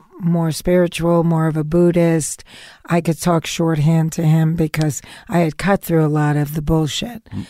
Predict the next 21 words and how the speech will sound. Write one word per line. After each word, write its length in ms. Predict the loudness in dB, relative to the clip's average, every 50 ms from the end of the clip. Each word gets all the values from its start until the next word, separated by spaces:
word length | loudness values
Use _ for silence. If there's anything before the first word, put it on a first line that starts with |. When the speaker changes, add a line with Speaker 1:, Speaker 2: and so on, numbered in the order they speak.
| -14 -14 -12
Speaker 2:
right. 120 | -4 -2
Speaker 1:
But 140 | 0 2 2
Speaker 2:
You 60 | 2
Speaker 1:
I 60 | 2 2
Speaker 2:
knew 40 | 2
Speaker 1:
still 240 | 2 0 2 2 2
Speaker 2:
exactly 360 | 2 2 0 0 0 0 0
what 200 | 0 -2 -4 -4
you 100 | -4 -4
were 100 | -4 -4
there 220 | -4 -4 -6 -6 -8
for. 360 | -10 -14 -16 -18 -18 -18 -20 -20 _ _ _ _ _ _ _ _ -20 -20 -20 -20 _ _ _ _ _ _ _ _ _ _ _ _ _ _ _ _ _ _ _ _
Speaker 1:
Yes, 640 | -8 -4 -2 -2 0 0 0 -2 -4 -6 -8 -10 -12 -8 -2
I 220 | 0 2 2 2
just, 760 | 0 0 -2 -2 0 0 0 -2 -4 -6 -8 -10 -12 -16 -20 -20 _ _ _ _ _ _ _ _ _ _ _ _ _ _ _ _ _ _ _ _ _ _ _ _ _ _ -20 -20 -20 -20 _ _ -2 0
n-, 220 | 2 2 0 -2 -4 _
you 160 | 2 2 4
know, 200 | 4 4 2 2
I 120 | 2 2
needed 440 | 2 2 2 2 4 2 2 0 0
to 480 | -4 -2 0 0 2 2 0 0 -4 -6